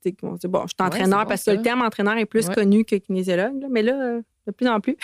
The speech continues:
Speaker 1: <laughs> Mais,
Speaker 2: Comment tu
Speaker 1: euh,
Speaker 2: décrirais la différence, toi ?
Speaker 1: ben, la formation entraîneur, ça peut être une formation d'une fin de semaine, point, là. Fait qu'on est loin d'avoir un, un bac. Puis même si t'as fait aussi une formation, euh,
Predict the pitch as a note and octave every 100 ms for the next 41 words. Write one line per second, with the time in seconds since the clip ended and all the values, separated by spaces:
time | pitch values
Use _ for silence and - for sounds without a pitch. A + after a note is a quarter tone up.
0 | - B3 - - - - - A3 A#3 A#3+
1 | A#3+ G#3 F#3+ F#3+ F#3 F#3 F#3 C#3 D3+ D#3
2 | D3+ - C#3+ F#3 - G3 - _ - G3
3 | G#3 G#3+ G#3 B3 A#3 - G3 F#3+ G3+ G#3+
4 | G3+ F#3 F#3 F3+ F#3+ F#3 F3+ G3 G3+ F#3+
5 | F3+ F#3 F#3 F3 F3 F#3 F#3 F#3 F3+ -
6 | F#3+ F3+ F#3 F3 F3 - F3+ F3 F3 F#3
7 | F#3 G3 F#3+ E3 E3+ F3 E3 - F3 E3
8 | E3+ G3+ - - F3 F3 F#3+ - G#3+ A3
9 | G3 - A3 - F#3+ F3+ D#3 - G3 G3
10 | F3+ E3+ E3+ E3+